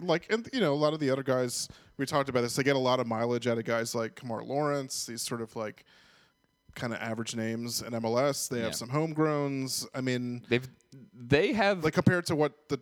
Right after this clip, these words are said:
Speaker 1: the hype around Toronto last year
Speaker 2: Well, we
Speaker 1: with,
Speaker 2: talk
Speaker 1: with
Speaker 2: about,
Speaker 1: D Ps. I
Speaker 2: we
Speaker 1: mean
Speaker 2: talk about, you know, say, the Galaxy not giving their homegrowns enough of an opportunity. The Red Bulls over the last few years have put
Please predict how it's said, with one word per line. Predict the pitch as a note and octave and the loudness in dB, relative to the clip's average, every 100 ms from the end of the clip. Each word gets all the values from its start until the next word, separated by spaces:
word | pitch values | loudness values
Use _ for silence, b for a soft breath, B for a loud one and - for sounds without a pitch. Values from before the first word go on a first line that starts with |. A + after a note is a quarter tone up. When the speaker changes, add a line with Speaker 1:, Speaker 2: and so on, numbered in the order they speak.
| - | -2
Speaker 1:
the | C3 | 0
hype | C#3 C#3 | 2 2
around | A#2+ A2 | -2 -2
Toronto | C3 C3+ A2 | 0 0 -2
last | G2+ - - | -6 -10 -8
year | F#2 | 4
Speaker 2:
Well, | F#3+ F3 F#3+ | 4 4 0
we | A#3+ | 2
Speaker 1:
with, | |
Speaker 2:
talk | C#4 G3 | 2 4
Speaker 1:
with | D#3 | 4
Speaker 2:
about, | C#3 C#3 | 4 2
Speaker 1:
D | D3+ C3 | 0 -2
Ps. | G2 - | -2 -4
I | D#3+ | -2
Speaker 2:
we | |
Speaker 1:
mean | F3+ | 2
Speaker 2:
talk | F#3+ F#3+ | 2 4
about, | D3 A#2 A2+ - - - | 4 4 2 -2 -18 0
you | A2 | 2
know, | F2 | 2
say, | - G2 F2 E2+ - - | 4 4 2 0 -8 -6
the | F#2 | 0
Galaxy | E2 D#2+ D#2+ - D#2 A#1+ F#2 - b b b - _ _ | 2 4 2 0 -4 -6 -8 -12 b b b -20 _ _
not | F2+ F2 C#2+ | -2 0 0
giving | F2+ D2+ D2+ | 0 -2 -4
their | D2+ C#2 C#2 | -2 -2 -4
homegrowns | D#2+ D#2 D2 C2 D2+ F#2+ | -6 -4 -4 -4 -6 -6
enough | E2 A#1 | -6 -6
of | D2+ | -6
an | D#2+ | -6
opportunity. | B1 - E2 G#2 D2+ G1+ - - | -4 -4 -4 -4 -6 -8 -12 -4
The | G2+ | 2
Red | C#3+ E3+ | 2 2
Bulls | A#2+ G#2 | 0 0
over | G2+ | -2
the | F#2 | 0
last | E2+ F#2 | 0 0
few | A2 | -2
years | E2+ D2 C#2 | -4 -4 -2
have | - E2 | -4 -4
put | - C3 | -2 -4